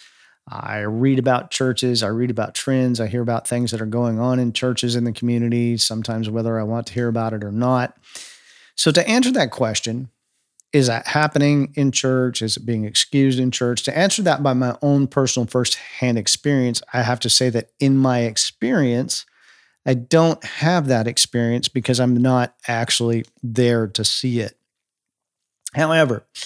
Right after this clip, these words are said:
if I go by what I hear and read and what people tell me, I would have to say, yes, it sounds like a lot of contemporary churches accept sin and excuse it. As we go forward,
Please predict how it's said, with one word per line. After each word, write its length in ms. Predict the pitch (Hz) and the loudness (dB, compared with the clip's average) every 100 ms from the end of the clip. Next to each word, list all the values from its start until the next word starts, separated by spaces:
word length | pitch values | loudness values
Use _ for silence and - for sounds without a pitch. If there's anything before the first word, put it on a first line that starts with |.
| - - _ - | -14 -18 _ 0
if 80 | |
I 60 | 123 | 2
go 140 | 120 | 4
by 140 | 151 160 | 6 8
what 160 | 156 | 8
I 60 | 156 | 6
hear 440 | 143 127 123 147 - _ _ - | 4 2 2 -2 -10 _ _ -2
and 220 | 123 107 | 0 2
read 460 | 123 120 127 143 135 _ _ _ | 2 2 2 0 -6 _ _ _
and 360 | 135 127 120 | 0 2 2
what 180 | 127 131 | 0 0
people 280 | - 135 147 | 0 2 2
tell 240 | - 110 | 0 -2
me, 180 | 107 131 | -2 2
I 40 | 135 | 2
would 140 | 127 | 2
have 140 | 127 | 0
to 80 | 127 | -2
say, 120 | - | -2
yes, 480 | 123 117 143 151 - | 0 2 2 4 2
it 100 | - | 0
sounds 460 | - 120 117 147 135 | -2 0 0 0 0
like 240 | 117 120 | 0 0
a 60 | 117 | -2
lot 240 | 113 117 | 0 -2
of 100 | 120 | -2
contemporary 680 | 123 113 113 107 117 113 120 | -4 -4 -4 -4 -2 0 -2
churches 580 | 113 110 107 120 117 - - - - - _ | -2 -4 -4 -2 -2 -4 -8 -16 -16 -16 _
accept 500 | 110 107 - 123 113 | -6 -2 0 0 0
sin 400 | - 120 107 117 110 _ _ _ _ - | -2 -2 -2 -2 -6 _ _ _ _ -2
and 100 | 139 | 0
excuse 400 | 131 - 214 123 | 0 2 2 0
it. 180 | 104 _ _ _ - - _ _ - | -4 _ _ _ -20 -20 _ _ 2
As 160 | 151 | 2
we 100 | 143 | 4
go 200 | 139 160 | 4 4
forward, 920 | 135 - - 202 196 113 101 123 135 | 4 -2 0 2 2 2 2 0 -2